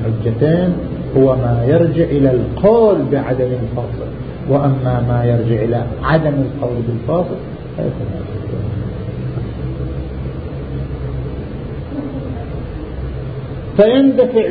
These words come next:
به أحدهما، يعني بالكلام الأول اندفعت الشبهة الأولى، كلام الثاني اندفعت الشبهة الثانية، ويندفع الآخر بالإجماع المزبور.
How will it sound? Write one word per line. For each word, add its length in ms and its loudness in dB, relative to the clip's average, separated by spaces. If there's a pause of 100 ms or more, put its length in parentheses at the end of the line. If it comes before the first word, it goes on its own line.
به 400 0
أحدهما، 640 2
يعني 280 0 (520)
بالكلام 500 4
الأول 400 4
اندفعت 460 2
الشبهة 220 2
الأولى، 440 2 (280)
كلام 260 2
الثاني 280 0
اندفعت 380 -2
الشبهة 380 -6
الثانية، 400 -6 (600)
ويندفع 580 4
الآخر 720 0
بالإجماع 680 0
المزبور. 840 4